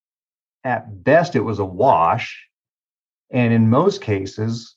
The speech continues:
it was going to take more time or dis-, or take more attention from the key revenue drivers in our business. They'd have to pull away from their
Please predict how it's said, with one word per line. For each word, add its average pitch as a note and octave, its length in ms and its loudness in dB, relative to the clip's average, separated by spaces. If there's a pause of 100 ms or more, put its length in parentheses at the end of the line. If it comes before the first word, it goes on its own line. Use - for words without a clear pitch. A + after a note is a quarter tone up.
(140)
it C3 60 -2
was A2+ 120 0
going B2 240 0
to G#2 80 -6
take B2 360 -6
more B2 380 4
time A2 600 0
or G2+ 160 2
dis-, G2 240 -10 (100)
or G#2 360 -4 (720)
take B2+ 260 -2
more B2+ 240 4
attention B2 500 -2
from A2 200 -4
the G2 80 -6
key C3 360 0
revenue C3 500 2
drivers G2+ 720 -2
in A#2+ 80 -6
our G2 160 -4
business. G#2 680 -2
They'd A2+ 120 -2
have A#2 120 -2
to - 40 -18
pull C#3 300 2
away C3+ 200 4
from A2 200 -4
their A2 260 -2